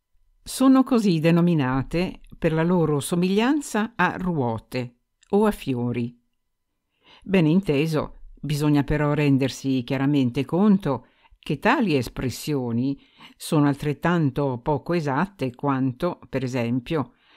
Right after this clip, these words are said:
la denominazione di ali, che si suole applicare alle due parti dei polmoni.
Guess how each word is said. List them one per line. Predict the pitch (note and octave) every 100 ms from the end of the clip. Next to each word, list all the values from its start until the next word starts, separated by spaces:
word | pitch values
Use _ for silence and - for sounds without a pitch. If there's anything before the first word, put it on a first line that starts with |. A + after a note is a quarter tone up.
| _ _
la | D3 C#3+
denominazione | C3 C#3 C3+ C3+ C3 A#2+ - C#3+ C#3 C3 B2+
di | A#2+ B2+ B2
ali, | - D#3+ G#3+ C#3+ A2+ - _ _ _ _ _
che | - D#3+
si | -
suole | D3+ F#3 D3 C3+
applicare | B2+ - A3+ C#3 B2+ D#3 F3+
alle | - C#3 C3+
due | C3+ B2
parti | B2+ C3 B2+ -
dei | A#2+ A#2+
polmoni. | A#2 A#2+ C3+ F3+ C#3+ A2 A2+